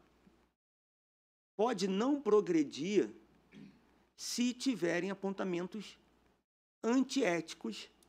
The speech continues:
nessa vida profissional do servidor. Mas eu preciso que isso esteja tipificado. Eu não tenho como, é, apenas numa resolução, como é o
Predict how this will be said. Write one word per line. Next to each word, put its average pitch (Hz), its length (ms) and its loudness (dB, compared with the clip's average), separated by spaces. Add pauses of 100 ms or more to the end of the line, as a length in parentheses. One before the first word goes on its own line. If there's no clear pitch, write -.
(180)
nessa 160 280 -2
vida 143 200 -2
profissional 143 500 -6
do 139 80 -12
servidor. 147 380 -6 (520)
Mas 170 140 4
eu 220 60 8
preciso 254 440 2
que 214 160 -6
isso 208 160 -2
esteja 170 340 0
tipificado. 123 680 -8
Eu - 20 -6
não 135 120 -4
tenho 170 220 -4 (140)
como, 160 520 0 (540)
é, 113 1300 -2 (680)
apenas 147 880 2 (360)
numa 139 320 -2
resolução, 139 720 -2
como 131 160 -10
é 127 80 -10
o 123 80 -12